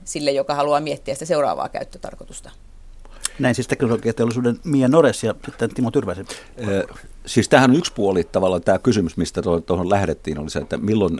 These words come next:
Speaker 3: ö, tästä tulee niin kuin ikään kuin kilpailukykytekijä. Hmm. Ö, s-, mä on, itse uskon, että se on nyt,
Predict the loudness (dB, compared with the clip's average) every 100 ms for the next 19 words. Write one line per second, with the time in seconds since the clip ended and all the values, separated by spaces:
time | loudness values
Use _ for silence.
0 | -4 -6 -4 -6 -6 -8 -4 -4 -4 -6
1 | -6 -4 -4 -4 -6 -4 -2 -2 -4 -6
2 | -10 -6 -2 -2 -2 -14 -14 -12 -12 -12
3 | -16 -14 -6 -2 -2 -4 -14 -16 -14 -4
4 | 0 2 0 -4 -12 -12 -8 -4 0 0
5 | -2 -6 -6 -4 0 2 2 0 -2